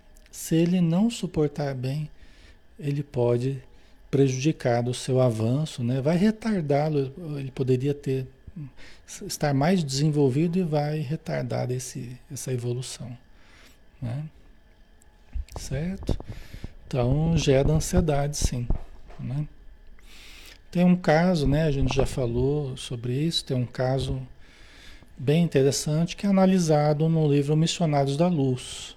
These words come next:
né? Que é a reencarnação de Segismundo, né? Então, tem um caso que o André Luiz acompanhou, né?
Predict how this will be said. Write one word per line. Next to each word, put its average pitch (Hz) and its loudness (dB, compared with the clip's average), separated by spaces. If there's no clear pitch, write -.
né? 156 -6
Que 131 -6
é 123 2
a 120 0
reencarnação 143 -2
de 135 -2
Segismundo, 127 -2
né? 117 -8
Então, 123 0
tem 127 -2
um 127 2
caso 123 2
que - -6
o 143 4
André 139 4
Luiz 123 2
acompanhou, 131 -2
né? 143 -6